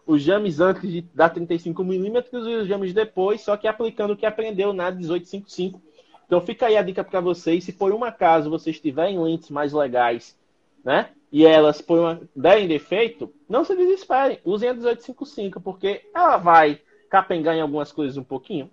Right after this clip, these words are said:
Vai, mas ela continua sendo uma lente muito versátil, muito bacana, e se você tiver evoluído os, as suas técnicas de edição,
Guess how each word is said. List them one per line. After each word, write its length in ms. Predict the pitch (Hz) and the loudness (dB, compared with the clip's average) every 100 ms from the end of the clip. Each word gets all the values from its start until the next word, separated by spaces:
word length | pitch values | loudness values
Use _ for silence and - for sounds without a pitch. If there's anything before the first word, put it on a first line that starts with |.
| _ | _
Vai, 300 | 269 147 107 _ | 0 0 0 _
mas 240 | 131 143 | -4 -2
ela 180 | 147 165 | 0 -2
continua 520 | 165 190 185 170 208 | -2 -8 -6 -4 -4
sendo 240 | 262 202 202 | -6 -6 -4
uma 40 | |
lente 200 | 175 170 | -4 -8
muito 260 | 156 220 233 | -10 -10 -6
versátil, 560 | 202 - 143 165 - _ _ _ _ | -8 -4 -2 -2 -4 _ _ _ _
muito 320 | - 180 311 240 | -8 -4 -4 -2
bacana, 560 | 220 - 180 185 240 - _ _ _ | -4 -2 -4 -2 -4 -10 _ _ _
e 80 | 175 | -8
se 120 | 214 | -4
você 260 | 262 269 247 | -2 0 0
tiver 260 | 226 196 | 0 -4
evoluído 640 | 196 180 233 208 180 185 175 | -2 -2 -2 -4 -6 -6 -4
os, 180 | 160 - | -6 -6
as 160 | 151 160 | -8 -4
suas 280 | 202 202 | -4 -4
técnicas 500 | - 175 180 175 165 | -2 -2 -2 -6 -6
de 100 | 160 | 0
edição, 560 | 208 208 - 185 190 | -2 -2 -4 0 0